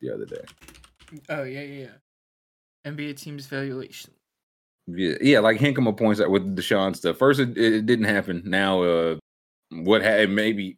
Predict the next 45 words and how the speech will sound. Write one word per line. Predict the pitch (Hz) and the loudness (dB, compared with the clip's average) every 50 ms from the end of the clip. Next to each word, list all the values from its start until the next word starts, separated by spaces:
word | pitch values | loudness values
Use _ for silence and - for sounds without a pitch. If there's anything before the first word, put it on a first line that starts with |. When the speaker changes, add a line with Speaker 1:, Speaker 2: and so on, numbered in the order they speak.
| 85 87 | -10 -10
Speaker 1:
uh, | 90 - - | -8 -4 0
if | 117 113 110 110 | 2 2 2 0
it | 98 92 | 0 2
did | 104 117 117 98 | 4 4 4 4
happen, | 101 90 - 92 87 | 2 0 -2 -2 -4
it's | 85 80 | -4 -4
not | 87 87 82 73 | -4 -4 -4 -4
a | 69 | -4
crime | - 85 87 98 92 80 80 80 | -4 -2 -2 0 -2 -4 -6 -8
unless | 80 80 82 95 95 - - - - - _ _ _ _ _ _ _ | -8 -4 -2 -2 -2 -2 -4 -10 -16 -18 _ _ _ _ _ _ _
X, | 85 82 - - | -6 -6 -4 -2
Y, | 82 82 78 76 | -2 -2 0 -2
and | 73 71 | -4 -6
Z. | 80 87 90 - - _ _ - | -6 -8 -8 -10 -12 _ _ -14
Speaker 2:
Well, | 160 185 185 175 _ _ _ _ _ _ _ _ _ _ _ _ _ _ _ _ _ _ _ _ _ _ _ _ _ _ _ _ | -12 -12 -12 -14 _ _ _ _ _ _ _ _ _ _ _ _ _ _ _ _ _ _ _ _ _ _ _ _ _ _ _ _
right | 143 160 180 175 | -4 -4 -4 -4
where | 165 165 170 | -4 -6 -6
they're | 165 160 165 156 | -4 -4 -6 -8
projected, | 135 - 139 135 147 156 165 - - - - | -8 -14 -14 -8 -8 -8 -8 -8 -12 -16 -14
actually. | 117 120 120 127 135 - - - 131 127 131 _ _ _ _ _ _ _ _ _ | -12 -12 -14 -14 -16 -20 -20 -20 -20 -20 _ _ _ _ _ _ _ _ _ _
Speaker 1:
It | - - | -4 -4
w-, | - 190 196 - - - - - _ _ | -4 -4 -6 -8 -10 -14 -18 -20 _ _
okay, | - 220 240 - 190 175 175 | 2 2 2 4 2 2 2
so, | 175 - 185 | 4 4 4
I | 175 175 160 | 4 4 2
mean, | 175 170 170 170 165 165 160 151 - _ _ _ _ _ _ _ _ - | 4 4 2 2 2 0 -4 -6 -10 _ _ _ _ _ _ _ _ -2
it | 127 | 0
was | 127 139 | 4 4
like, | 123 120 | 4 4
that's | - 147 156 165 | 4 2 4 6
what | 160 156 156 | 4 4 6
they're | 147 131 | 6 6
worth, | 127 123 143 143 151 147 127 | 6 8 8 6 6 4 2
but | 117 113 - - | -2 -4 -4 0
you | 147 | 0
gotta | 143 123 98 | 0 0 0
pay | - - 123 117 | 0 0 0 2
a | |
little | 113 117 110 90 | 2 2 0 -2
premium | - - 139 135 131 117 107 95 90 87 | -2 0 2 4 4 4 4 2 0 -2
to | - 92 | -2 0
get | 101 101 95 | 2 4 4
us | 90 85 - | 4 2 -2
to | - 78 | -8 -14
sell. | - - 113 98 76 62 57 60 - | -6 -2 -2 -2 -2 -4 -8 -10 -14